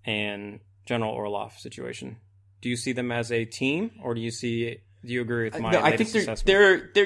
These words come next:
Speaker 2: using each other. Do I think, I don't think that Kamal Khan as a character gives a shit about the East versus the West. It's all money to him.
Speaker 1: Mm-hmm.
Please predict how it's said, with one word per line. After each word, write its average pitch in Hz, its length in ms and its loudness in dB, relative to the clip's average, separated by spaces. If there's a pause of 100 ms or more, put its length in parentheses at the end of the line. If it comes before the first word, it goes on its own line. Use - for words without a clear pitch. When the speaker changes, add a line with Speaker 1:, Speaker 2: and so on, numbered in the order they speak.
Speaker 2:
using 196 280 -4
each 175 180 -4
other. 139 220 2
Do 131 160 2
I 139 100 8
think, 156 400 0
I 151 100 2
don't 160 200 0
think 156 340 -4
that 131 220 -2
Kamal 131 400 2
Khan 127 680 -2 (480)
as 120 760 -2
a 113 720 -6 (160)
character 117 680 -2 (540)
gives 117 280 0
a 110 80 -4
shit - 420 -2
about 104 540 -4
the 110 200 -8
East 107 180 -6
versus 107 300 -6
the 107 80 -10
West. - 440 -12 (320)
It's 123 400 -2
all 120 360 4
money 110 400 0
to 101 80 -8
him. 95 240 -12 (380)
Speaker 1:
Mm-hmm. 110 240 -8